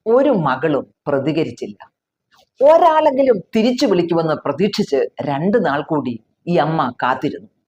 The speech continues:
മക്കൾ പ്രതികരിക്കുന്നില്ലെന്ന് ഉറപ്പായപ്പോൾ അവർ ഉറക്കെ ഉറക്കെ കരഞ്ഞു. തനിക്ക് ചികിത്സ വേണ്ടെന്ന് തീർത്തു പറഞ്ഞു. കാത്തിരിക്കാനും സ്നേഹിക്കാനും ഈ ഭൂമിയിൽ സ്വന്തമായി ആരുമില്ലാത്തവർ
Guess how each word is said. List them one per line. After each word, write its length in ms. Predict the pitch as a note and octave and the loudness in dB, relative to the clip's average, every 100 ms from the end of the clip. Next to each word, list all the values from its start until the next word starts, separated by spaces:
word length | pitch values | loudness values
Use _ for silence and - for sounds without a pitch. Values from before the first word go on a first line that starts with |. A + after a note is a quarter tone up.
| _ _ - | _ _ -10
മക്കൾ 360 | F3+ G3 G3+ G3+ | -6 -2 -2 0
പ്രതികരിക്കുന്നില്ലെന്ന് 840 | G#3+ G#3+ C4 C4+ C4 A3 F#3 D#3+ D3+ C#3 | 0 2 2 2 2 0 0 -2 -4 -8
ഉറപ്പായപ്പോൾ 760 | C3+ G#3+ - D#3+ C3 C3 A#2 G2+ _ _ _ | -4 -2 0 -2 -2 -2 -4 -4 _ _ _
അവർ 200 | B2 C3+ | -6 -4
ഉറക്കെ 440 | C3+ C#3+ - F#3+ A#3 | -2 -4 -4 -4 -2
ഉറക്കെ 360 | E3+ C3 - | 0 -2 -4
കരഞ്ഞു. 440 | - - - A#2 A2+ _ _ _ _ _ - - | -8 -10 -8 -8 -10 _ _ _ _ _ -6 0
തനിക്ക് 280 | G#3 A3 A#3 | 2 2 0
ചികിത്സ 400 | G#3 A#3+ B3 G#3+ | 0 0 0 -4
വേണ്ടെന്ന് 640 | C#3+ C#3 D3 F3+ G3+ E3 B2 - | -4 -2 -2 0 -2 -4 -10 -2
തീർത്തു 340 | A3+ C#4 C4+ B3 | 0 0 2 0
പറഞ്ഞു. 320 | C3+ G#2 G2+ - _ _ _ _ _ _ _ - | 0 -4 -8 -14 _ _ _ _ _ _ _ -6
കാത്തിരിക്കാനും 760 | C3+ D3+ F3 F3 F#3 F#3 D3+ - _ | -4 0 -2 0 -2 -2 -6 -14 _
സ്നേഹിക്കാനും 840 | - F3 F#3 B3+ C4 - F3 C3+ A2+ _ _ - | -10 -4 0 2 2 0 -2 -2 -10 _ _ -6
ഈ 100 | A3+ | -4
ഭൂമിയിൽ 540 | G#3 F#3+ G#3+ A3+ A3+ | -2 2 2 4 0
സ്വന്തമായി 600 | A3 F3 F3+ G3+ G3 G#3 - | 0 -4 -2 -2 0 -2 -4
ആരുമില്ലാത്തവർ 920 | F3 G3+ C#4 C#4 F#3+ D#3 F#3+ E3 B2+ | -4 -2 0 0 0 0 -2 -2 -2